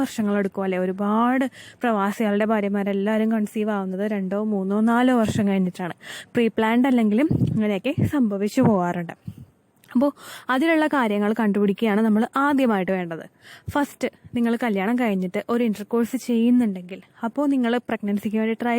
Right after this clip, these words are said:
ചെയ്യുന്നുണ്ടെങ്കിൽ നിങ്ങൾ മനസ്സിലാക്കേണ്ടത് നിങ്ങളുടെ ഓവുലേഷൻ പീരിയഡ് എന്നാണെന്നാണ്. ഈ ഓവുലേഷൻ പീരിയഡ് നിങ്ങൾ കറക്റ്റായിട്ട് കണ്ടുപിടിക്കുക. ഓവുലേഷൻ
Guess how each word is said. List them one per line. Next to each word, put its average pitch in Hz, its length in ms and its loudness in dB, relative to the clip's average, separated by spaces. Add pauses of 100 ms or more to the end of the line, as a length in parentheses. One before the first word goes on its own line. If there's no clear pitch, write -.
(140)
ചെയ്യുന്നുണ്ടെങ്കിൽ 190 580 2 (400)
നിങ്ങൾ 247 160 6 (120)
മനസ്സിലാക്കേണ്ടത് 202 680 2 (200)
നിങ്ങളുടെ 190 340 2 (180)
ഓവുലേഷൻ 247 600 4 (140)
പീരിയഡ് 208 360 0 (220)
എന്നാണെന്നാണ്. 190 600 2 (640)
ഈ - 20 2 (160)
ഓവുലേഷൻ 247 500 2 (100)
പീരിയഡ് 202 300 2 (220)
നിങ്ങൾ 208 180 2 (180)
കറക്റ്റായിട്ട് 233 600 0 (260)
കണ്ടുപിടിക്കുക. 220 600 4 (400)
ഓവുലേഷൻ 220 400 4